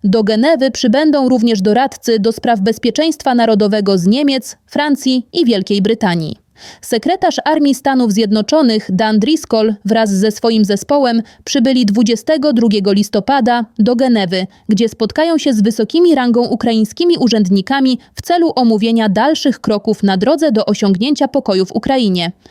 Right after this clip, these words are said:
Informuje o tym C N N, powołując się na amerykańskiego urzędnika. Podaje się, że sekretarz stanu U S A Marco Rubio oraz specjalny wysłannik U S A Steve Witkoff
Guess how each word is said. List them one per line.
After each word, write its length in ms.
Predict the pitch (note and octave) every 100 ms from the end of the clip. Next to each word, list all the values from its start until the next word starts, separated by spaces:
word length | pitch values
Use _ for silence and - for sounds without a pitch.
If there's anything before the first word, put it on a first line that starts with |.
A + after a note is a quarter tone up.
| _ -
Informuje 580 | A3+ - G#3 D#4 F4
o 80 | A#3
tym 180 | A#3 A3
C 160 | - G#3+
N 120 | G3
N, 220 | C4 C4 B3+ - _
powołując 540 | F4+ E4 D#4+ C4 B3 -
się 140 | A#3
na 140 | G#3+
amerykańskiego 760 | - G#3+ G#3 G3+ G3+ - E4 C#4
urzędnika. 720 | A#3 A#3 A3 G3 F#3+ - D#3+ - _ _ -
Podaje 380 | A3 C4+ F#4 C4
się, 220 | A3+ G#3
że 160 | G3+
sekretarz 480 | G3 G3 D#4 F4 D#4
stanu 320 | - A#3+ A#3 G#3+
U 120 | A3
S 160 | G3+ B3
A 140 | A#3+
Marco 380 | G#3 G#3+ A3 G3+
Rubio 360 | C#4+ B3 G#3 G#3 -
oraz 360 | C#4+ F4+ E4+ -
specjalny 500 | - G#3 B3+ C4 G#3+
wysłannik 520 | G3 A#3+ A#3 A3 G3+
U 120 | G#3+
S 160 | G3 -
A 160 | B3 -
Steve 440 | - - A3 F#3+ G#3
Witkoff 480 | D#4 - G#3+ G#3+